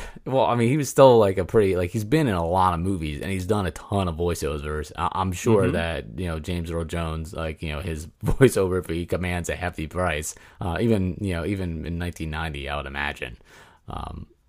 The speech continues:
Speaker 1: so, I mean, that's, it's, I don't know, you don't really hear, I, I feel like you don't hear him on commercials and stuff now, but I wouldn't be surprised
Speaker 2: No.
Speaker 1: if he's, if he's still doing some.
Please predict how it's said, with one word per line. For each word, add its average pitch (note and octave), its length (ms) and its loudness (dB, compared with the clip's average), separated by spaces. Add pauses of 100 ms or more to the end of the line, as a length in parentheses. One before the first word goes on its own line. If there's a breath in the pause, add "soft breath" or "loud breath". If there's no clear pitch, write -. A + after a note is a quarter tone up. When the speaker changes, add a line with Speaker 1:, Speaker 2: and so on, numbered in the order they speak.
(200)
Speaker 1:
so, C#2+ 400 -4
I - 60 -10
mean, D#2 180 -8
that's, F2 160 -8
it's, D#2 400 -8
I E2+ 80 -6
don't D#2+ 120 -6
know, C#2 60 -8
you D#2+ 100 -4
don't - 100 -4
really D#2 160 -4
hear, D#2 240 -4
I, F2+ 140 -4
I - 80 -10
feel C#3+ 160 2
like A#2 100 2
you A#2+ 80 0
don't G#2 160 -2
hear G#2+ 200 2
him C3+ 120 2
on C3 220 -2
commercials C#3 440 -4
and C3+ 80 -2
stuff C3+ 220 -4
now, C#3 260 0
but G#2 200 2
I F#2 40 2
wouldn't F#2 200 0
be E2 60 -4
surprised D#2 500 0
Speaker 2:
No. - 0 -
Speaker 1:
if E2+ 100 -4
he's, D2 340 -8
if - 120 -12
he's A2 160 -6
still B2 180 -4
doing G#2+ 300 -4
some. A2+ 260 -6